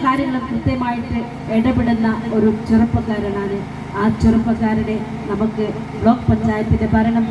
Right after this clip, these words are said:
തിരിച്ചു പിടിച്ചുകൊണ്ട് അവരെ വിജയിപ്പിക്കണമെന്ന്, വലിയ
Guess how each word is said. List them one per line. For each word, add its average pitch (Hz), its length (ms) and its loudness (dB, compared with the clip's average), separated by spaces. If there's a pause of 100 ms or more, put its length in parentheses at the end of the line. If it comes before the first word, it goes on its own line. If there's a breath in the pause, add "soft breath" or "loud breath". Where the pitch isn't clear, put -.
തിരിച്ചു 254 340 4
പിടിച്ചുകൊണ്ട് 202 560 0 (400)
അവരെ 202 280 0
വിജയിപ്പിക്കണമെന്ന്, 220 960 0
വലിയ 226 220 4